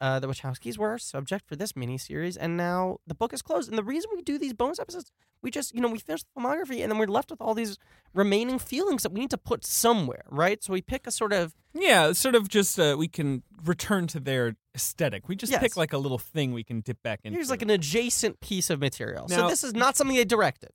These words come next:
Speaker 2: The, no, it's not. Oh, the, the mistake we made with Shyamalan was that we watched The Buried Secret of M. Night Shyamalan, which was too weird for us to really spend much time in M. Night Shyamalan. We had to just talk about that weird thing.
Speaker 1: It's one of my favorite
Speaker 2: It,
Speaker 1: episodes.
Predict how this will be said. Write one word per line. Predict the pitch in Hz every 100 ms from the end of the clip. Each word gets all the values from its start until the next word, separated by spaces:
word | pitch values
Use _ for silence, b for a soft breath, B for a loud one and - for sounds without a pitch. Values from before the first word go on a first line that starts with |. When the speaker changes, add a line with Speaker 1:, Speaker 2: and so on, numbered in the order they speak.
| 156
Speaker 2:
The, | 180 175
no, | 175 139
it's | -
not. | 139 120
Oh, | 151
the, | 160
the | 165
mistake | 196 - 277 330
we | 277
made | 220 180
with | 156 151
Shyamalan | 185 147 131 120
was | 120 117
that | 131 123
we | 127 127 123 120 - -
watched | 123 120 110 - - -
The | 127
Buried | 120 120 113
Secret | 131 120 117
of |
M. | 113
Night | 110 110
Shyamalan, | 123 117 123
which | 123 -
was | 135 -
too | - 226 277
weird | 262 202 233 170 139 135
for | - 147
us | 147
to | -
really | 147 160 160
spend | 151 - 156 143
much | 143 -
time | - 151 139 139 143 -
in | 147 143
M. | 139 139
Night | 139 127
Shyamalan. | - 139 156 185 170
We | 185
had | 208 175
to |
just | 170 175
talk | - 170 170
about | 156 139
that | 143 135
weird | 131 127 110
thing. | 113 - -
Speaker 1:
It's | 220
one | 269
of | 240
my | 175
favorite | - 139 120
Speaker 2:
It, |
Speaker 1:
episodes. | 113 - - 233